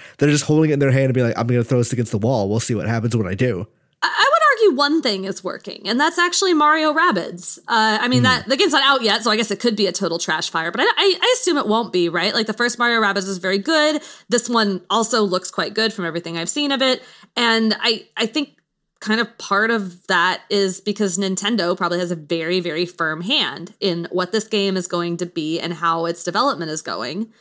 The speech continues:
Speaker 2: And sort of having a, a, an extra non-conflicted hand on the wheel steering a project is, and, and being able to just sort of let them guide it is,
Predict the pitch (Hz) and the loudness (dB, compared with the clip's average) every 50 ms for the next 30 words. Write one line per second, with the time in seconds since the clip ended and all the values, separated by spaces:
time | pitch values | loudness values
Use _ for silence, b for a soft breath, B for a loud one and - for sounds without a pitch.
0 | b b b b b b b - 202 202 190 180 180 185 180 180 180 180 180 - | b b b b b b b -6 -4 -2 0 0 0 0 -2 -2 -2 -2 -4 -6
1 | - _ _ _ _ _ _ - - - - - 247 233 226 214 226 226 220 214 | -8 _ _ _ _ _ _ -8 -4 -2 0 2 2 2 2 2 2 2 2 2
2 | 220 220 226 - - 202 208 196 175 - _ _ - 220 214 202 - - 247 - | 2 2 0 0 0 0 0 0 -2 -6 _ _ 0 0 0 0 0 -2 -2 -2
3 | - - - 269 262 247 240 220 233 B B B B 190 196 202 214 226 226 233 | 0 0 2 2 2 2 0 -2 -4 B B B B 2 4 4 4 4 4 4
4 | 240 254 262 262 247 240 214 - 262 240 - - 240 - - - 247 233 220 208 | 4 4 2 2 0 0 0 0 0 0 0 0 0 0 0 0 0 0 2 2
5 | 208 208 214 220 220 226 220 208 208 202 214 247 233 202 190 190 196 - - - | 2 2 2 2 2 2 2 2 2 2 2 2 2 2 2 0 0 0 0 -2
6 | 220 208 285 285 220 202 190 180 - - - 285 339 440 415 202 185 175 175 196 | 0 0 0 2 2 2 0 0 -2 -2 2 4 4 4 4 2 0 -2 -2 -4
7 | - - 220 220 208 202 - - - _ _ - 214 226 226 226 220 - 247 247 | -4 -2 0 0 0 0 -2 -2 -4 _ _ -2 0 0 0 0 0 0 0 2
8 | 233 220 185 269 262 254 240 233 226 240 240 247 233 233 233 196 226 196 - 233 | 4 4 4 4 2 2 2 2 2 2 2 2 0 0 0 0 0 2 2 2
9 | 214 202 175 190 202 226 - - 196 185 180 175 151 151 165 160 160 165 - - | 0 0 0 0 0 0 0 -2 -4 -2 -2 -2 -4 -4 -4 -4 -4 -4 -2 -2
10 | 208 202 190 190 - | -2 0 -2 -4 -6